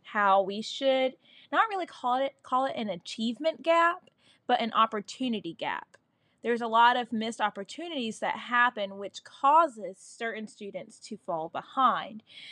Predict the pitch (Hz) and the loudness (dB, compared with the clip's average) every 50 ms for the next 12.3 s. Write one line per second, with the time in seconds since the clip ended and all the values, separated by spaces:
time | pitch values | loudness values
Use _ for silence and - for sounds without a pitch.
0 | - - - - 240 240 226 226 220 220 - 269 254 240 226 247 277 - 302 247 | -18 -12 -6 -2 2 2 2 2 2 -2 -4 -2 2 2 2 2 2 0 -6 -10
1 | - - - 214 196 190 180 - 190 190 170 185 180 190 180 185 196 185 190 180 | -10 -10 -6 -2 -2 -2 0 0 0 0 0 0 0 0 0 0 0 0 -2 -2
2 | 180 180 180 180 180 170 - _ _ - _ - 196 202 196 - - 196 190 - | -2 -2 -4 -8 -10 -10 -12 _ _ -20 _ -20 -20 -18 -12 -6 -4 -4 -2 -4
3 | 202 185 - 180 208 202 _ - 196 170 - _ _ - - - 208 208 226 - | -6 -10 -6 -2 -4 -2 _ -2 -4 -4 -4 _ _ 0 4 4 4 4 4 4
4 | - 214 220 220 - - 226 220 214 - - 214 185 - - - - - 233 220 | 4 4 4 2 0 -2 -2 -2 -2 -2 -4 -4 -4 -6 -8 -14 -8 -6 -2 0
5 | 214 214 214 190 _ - 202 - - - 208 202 190 - - 202 196 190 185 185 | 0 0 0 -2 _ -10 -12 -10 -10 -8 -8 -8 -8 -8 -10 -6 -4 -4 -4 -4
6 | 185 196 - - - - _ - - 185 - _ _ _ - 202 196 226 - - | -6 -10 -16 -20 -20 -16 _ -4 -4 -4 -6 _ _ _ 4 4 4 4 0 -6
7 | _ _ _ - - 196 226 214 - - 190 185 - - - - 233 240 226 - | _ _ _ -10 -2 0 2 2 2 0 -4 -6 -6 -6 -6 -4 -4 -2 -2 -4
8 | 269 226 233 233 269 269 294 320 330 - 196 202 202 202 202 202 214 226 214 202 | -4 -4 -4 -4 -2 -2 -2 -2 0 2 2 2 2 0 0 0 -2 -2 -4 -4
9 | - - 180 185 185 - - 233 240 240 - - 214 185 175 - - 233 185 - | -4 -2 -2 -2 -2 -2 -4 -4 -4 -4 -6 -8 -8 -8 -8 -4 -2 -2 -2 -4
10 | - - - 226 220 220 214 247 277 302 277 226 185 - 220 233 247 233 208 233 | -6 -6 -2 -2 0 0 2 0 0 -2 -2 -6 -2 4 8 10 12 12 12 10
11 | - - - _ - - - - - - - - - - - 208 214 214 208 208 | 6 0 -14 _ -18 -18 -16 -16 -16 -16 -16 -12 -4 0 2 4 4 4 4 4
12 | 214 214 214 202 202 202 | 2 0 0 -2 -2 -4